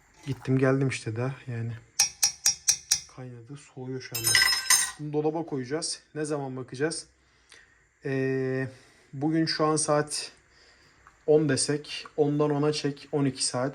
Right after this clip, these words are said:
Akşam ona çek yirmi dört saat. Sabah beşte yolculuğa çıkacağım inşallah. Yarın akşam on gibi bakarız tekrardan ve alırız. Kaç gram çıktığına da bakarız. Yirmi dört saatte ne kadar çıkıyor? Sonra da kırk sekiz saatte alırız. Öğrenemedim. Şu anda bir de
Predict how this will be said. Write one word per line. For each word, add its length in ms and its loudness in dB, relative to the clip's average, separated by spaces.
Akşam 380 0
ona 180 2
çek 340 -4
yirmi 280 2
dört 160 6
saat. 360 -4
Sabah 400 2
beşte 280 6
yolculuğa 420 6
çıkacağım 340 2
inşallah. 440 0
Yarın 420 10
akşam 400 2
on 200 0
gibi 180 2
bakarız 340 2
tekrardan 480 -4
ve 40 -2
alırız. 400 -2
Kaç 260 -2
gram 200 0
çıktığına 320 -6
da 80 -2
bakarız. 400 -2
Yirmi 160 4
dört 140 6
saatte 300 -2
ne 80 -4
kadar 200 -6
çıkıyor? 240 -4
Sonra 240 4
da 100 6
kırk 140 -16
sekiz 220 0
saatte 320 -4
alırız. 300 -2
Öğrenemedim. 420 -4
Şu 400 8
anda 540 6
bir 220 -2
de 600 6